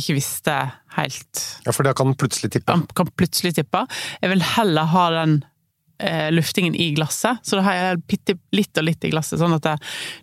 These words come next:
Speaker 1: du ser hva som skjer i glasset, så kunne jeg for så vidt ha
Speaker 2: For da får den
Speaker 1: dekantert
Speaker 2: mer luft når den er i glasset.
Speaker 1: Ja, og den har jo godt av luft. Eh, det kjenner du jo etter hvert, men,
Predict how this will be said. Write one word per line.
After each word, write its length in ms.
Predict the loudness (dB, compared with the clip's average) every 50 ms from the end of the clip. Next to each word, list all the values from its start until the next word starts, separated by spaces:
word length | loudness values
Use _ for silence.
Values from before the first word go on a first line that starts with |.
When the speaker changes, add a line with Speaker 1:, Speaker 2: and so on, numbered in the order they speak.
| _
Speaker 1:
du 60 | -4 -2
ser 240 | 0 0 -2 0 0
hva 80 | 0
som 140 | -2 0 0
skjer 180 | -2 -2 0 0
i 40 | -2
glasset, 260 | -2 -2 -2 -2 -2
så 140 | -2 -2 -2
kunne 240 | 0 0 0 0 -2
jeg 80 | -2 -2
for 80 | -2
så 160 | 0 0 0 0 0
vidt 100 | 0 0
ha 80 | 2
Speaker 2:
For 80 | 2 4
da 140 | 4 4 4
får 160 | 4 4 4
den 80 | 4 4
Speaker 1:
dekantert 160 | 4 4 4
Speaker 2:
mer 80 | 4 2
luft 160 | 2 0 0
når 80 | 2
den 120 | 2 4 4
er 80 | 2 2
i 40 | 0
glasset. 260 | 0 -2 -2 -4 -8 -12 -14
Speaker 1:
Ja, 80 | -6 -2 0
og 360 | 2 2 4 4 2 2 2 2
den 200 | 0 2 2 2 4
har 140 | 4 4 4
jo 40 | 4 2
godt 160 | 0 0 0
av 120 | -2 -2 -2
luft. 240 | -2 -4 -6 -10 -10 -8 -4
Eh, 400 | -2 0 0 0 0 0 0 0
det 160 | 0 0 0
kjenner 320 | 0 0 2 4 4 4
du 80 | 4 4 4
jo 100 | 4 2 2 0
etter 240 | 0 -2 0 0 2
hvert, 240 | 0 0 0 -4 _ 0
men, 220 | 2 4 4 4